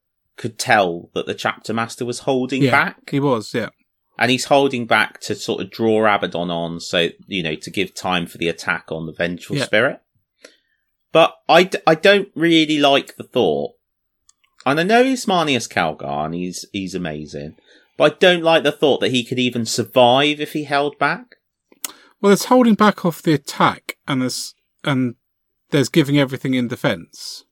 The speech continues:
Speaker 2: So
Speaker 1: Yeah, that's true.
Speaker 2: I mean, if you're constantly defending, you're on the back foot, essentially. And that's, that's why he lost, because as he was stepping back, didn't he? He, he, the concrete gave way, and that,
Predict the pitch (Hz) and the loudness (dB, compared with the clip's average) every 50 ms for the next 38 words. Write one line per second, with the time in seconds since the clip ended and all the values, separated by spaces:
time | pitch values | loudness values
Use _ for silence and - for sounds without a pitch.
0 | _ _ _ _ _ _ - - - - 135 - 120 117 120 - - _ _ _ | _ _ _ _ _ _ -18 -10 -6 -2 -2 -2 -2 -2 -4 -8 -12 _ _ _
1 | _ _ _ _ _ _ _ _ _ _ _ - 131 123 127 127 - - - - | _ _ _ _ _ _ _ _ _ _ _ -4 -2 -2 0 -2 -4 -6 -8 -14
2 | - - 80 76 76 73 - _ _ _ _ _ _ _ _ _ _ - 156 151 | -14 -10 -10 -8 -8 -10 -14 _ _ _ _ _ _ _ _ _ _ -4 -2 0
3 | 165 156 143 143 151 - - - - - - - - - - - - - - - | 0 0 -2 -4 -8 -16 -20 -20 -18 -18 -18 -16 -18 -20 -20 -20 -16 -6 0 0
4 | 180 - - 220 180 - - 202 175 151 - - 165 147 - 143 - 185 175 160 | 0 2 2 0 0 0 2 0 0 0 0 -2 -4 -2 -4 -2 0 2 2 2
5 | 123 113 107 107 113 131 147 143 135 127 113 - 127 - - - - - 143 117 | 2 -2 -2 -4 -2 -2 0 0 -2 -2 0 -2 -2 -2 -4 -8 -4 -2 -2 -2
6 | 117 113 - - 113 113 117 - - - 92 92 98 120 _ _ _ _ - - | -2 -4 -6 -6 -6 -6 -8 -12 -14 -14 -14 -14 -16 -18 _ _ _ _ -20 -20
7 | - - - - 143 151 170 151 - - - - 170 156 127 - - 156 151 143 | -20 -10 -4 -2 2 2 2 2 0 -2 -4 -2 -2 -2 -2 -2 -2 0 2 2
8 | 131 120 131 143 165 156 110 95 - - - - - 117 - - 131 113 - - | 2 0 0 0 0 -2 -2 -4 -6 -12 -14 -10 -10 -8 -4 -4 -4 -4 -4 -8
9 | - _ _ _ _ _ _ _ _ _ _ _ _ _ _ - 165 147 131 143 | -18 _ _ _ _ _ _ _ _ _ _ _ _ _ _ 0 2 2 4 2
10 | 135 123 - - - - 139 - - 127 113 110 - 151 120 90 - _ - 135 | 2 0 0 -2 0 0 0 0 0 -4 -4 0 0 0 0 0 -4 _ -6 -6
11 | 107 107 98 101 101 101 110 117 113 113 - _ _ - 123 113 - _ _ _ | -4 -4 -6 -6 -6 -6 -6 -6 -6 -8 -10 _ _ -10 -10 -10 -10 _ _ _
12 | _ _ _ _ _ - - 127 - - 156 143 120 110 - 127 113 - 127 120 | _ _ _ _ _ -8 -8 -8 -4 0 0 0 0 0 -4 -6 -6 -4 -4 -4
13 | 117 104 120 127 131 120 107 104 104 107 110 120 - 151 139 127 | -4 -2 -2 -2 -2 -2 -2 -6 -8 -10 -10 -8 -4 -4 -4 -4